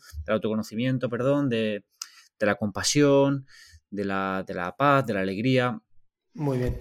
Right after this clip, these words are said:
Speaker 2: Entonces tendríamos,
Speaker 1: Esto es.
Speaker 2: tendríamos tres tipos, ¿verdad? Tendríamos, hemos dicho, meditación hindú, meditación taoísta y por último la budista.
Speaker 1: Sí, bueno, no sé si, no sé sinceramente si estoy dejando alguna de lado, que probablemente sí,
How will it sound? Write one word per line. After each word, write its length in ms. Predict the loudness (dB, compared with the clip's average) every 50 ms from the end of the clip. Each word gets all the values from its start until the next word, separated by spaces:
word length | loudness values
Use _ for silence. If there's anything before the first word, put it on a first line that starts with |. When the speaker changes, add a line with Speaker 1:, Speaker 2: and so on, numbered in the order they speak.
| -12 -14 -12
Speaker 2:
Entonces 240 | -4 0 0 2
tendríamos, 380 | 4 4 6 6 6 6 6 4
Speaker 1:
Esto 80 | 2 0
es. 60 | 0
Speaker 2:
tendríamos 340 | 2 4 4 4 4 4 2
tres 160 | 2 0 2
tipos, 260 | 2 2 2 0 -2
¿verdad? 200 | 0 0 0 2
Tendríamos, 380 | 2 2 2 0 0 0 0 -2
hemos 160 | -2 -2 -2
dicho, 200 | -2 -2 -2 -2
meditación 400 | -2 -2 -2 -2 -2 0 0 2
hindú, 480 | 2 0 0 2 4 2 2 2 -2 -12 -14 -14 -12 -12 -14 -14 -16 -18 -18 -8
meditación 520 | -6 -4 -4 -2 -2 -4 -4 0 -2 0 0
taoísta 600 | 0 0 2 2 0 0 -2 -4 -4 -4 -2 -2
y 80 | -2 0
por 100 | 0 0
último 320 | 0 2 0 0 0 2
la 80 | 0 0
budista. 480 | -2 -2 -2 -2 -4 -6 -8 -12 -16 -18 -20 -20 _ _ _ -20 -20 _ _ -20 -20 -20 -20 -20 -20 -20 -20 _ _ _ _ -4
Speaker 1:
Sí, 200 | 4 6 6 8
bueno, 260 | 8 8 8 8 6
no 80 | 6
sé 140 | 4 4 0 2 4 4 4 4
si, 200 | 2 0 0 0
no 120 | 0 0
sé 160 | 2 2 2
sinceramente 580 | 2 2 0 0 2 2 2 4 4 2 2 0
si 80 | -2
estoy 180 | -2 -2 0 0
dejando 280 | 0 0 0 0 0 0
alguna 260 | 0 0 0 0 0
de 60 | 2
lado, 220 | 2 4 4 4
que 80 | 2 2
probablemente 480 | 0 0 0 0 0 0 -2 -4 -2 -4
sí, 300 | 0 0 0 0 0